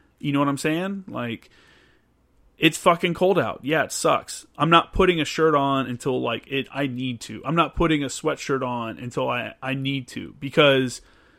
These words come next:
and, and, you know, you learn that in, in mountain warfare training and stuff, too, that, you know, you wanna stay comfortably cool and stuff like that. But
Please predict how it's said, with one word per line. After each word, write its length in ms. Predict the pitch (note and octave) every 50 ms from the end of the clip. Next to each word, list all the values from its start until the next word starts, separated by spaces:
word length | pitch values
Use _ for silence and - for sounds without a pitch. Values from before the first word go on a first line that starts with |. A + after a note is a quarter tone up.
| _ _ _ _ _ _ _ _ _ -
and, 220 | D#3+ E3+ F#3 G3+
and, 140 | G#3+ A3 A#3
you 120 | A3+ G3+
know, 100 | F3+ D#3+
you 160 | D#3+ D3+ D#3
learn 160 | D#3+ D#3 D3+ D3
that 240 | D3 C#3 C3+ C3
in, 260 | B2+ B2+ C3 B2+ B2+ A#2+ -
in 160 | C#3 C3+ C3+
mountain 260 | C3+ C3+ C3+ C3 B2+
warfare 320 | B2 C3 C3 - C#3+ C3 B2
training 300 | - - A#2+ A#2+ A#2 A#2
and 80 | A#2
stuff, 280 | - - - C3 B2 -
too, 220 | - - C3+ C3 A#2+
that, 240 | A#2+ A2 G#2 -
you 80 | - B2+
know, 140 | B2+ B2 B2
you 140 | B2 B2 B2
wanna 140 | B2 B2
stay 160 | A#2+ - - -
comfortably 420 | - - C3+ B2 - A#2 A2+ A2
cool 340 | - - - A#2 A#2 A#2 A#2
and 80 | A2+ G#2+
stuff 180 | - - A#2+
like 120 | A2+ A2 G#2
that. 260 | - A2+ G2+ F2+ -
But 240 | - G#2+ F#2+ F2+ -